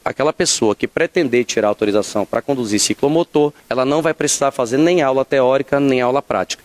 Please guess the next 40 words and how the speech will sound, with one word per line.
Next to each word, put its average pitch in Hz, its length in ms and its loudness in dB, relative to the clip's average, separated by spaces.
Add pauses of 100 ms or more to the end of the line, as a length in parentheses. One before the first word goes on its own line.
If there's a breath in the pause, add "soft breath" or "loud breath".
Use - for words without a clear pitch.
Ela 95 120 -2
vai 107 80 0
poder 107 240 -2
fazer 104 200 -4
diretamente 123 800 0
o 135 40 4
exame. 139 520 0 (160)
Caso 151 260 -2
ela 127 140 2
reprove, 131 460 0
ela 123 100 2
vai 120 100 2
ser 120 120 -2
obrigada 117 300 0
a - 20 -2
fazer 113 260 -2
tão 131 160 -4
somente 117 400 -2
as 110 100 -2
aulas 117 220 0
práticas. 90 340 -4
Então, 151 160 0
em 175 100 2
doze 175 280 2
meses, 147 400 2 (260 loud breath)
aquele 143 280 -4
que - 100 -8
pretender 139 640 0
tirar 107 460 0 (240 soft breath)
uma 110 80 2
autorização 139 640 0
para 127 260 -4
conduzir 117 320 -2
ciclomotor 151 600 0
vai 139 80 2
poder 127 280 0
fazer 117 260 -2
diretamente 120 680 0
a 113 40 -4
prova 107 360 -2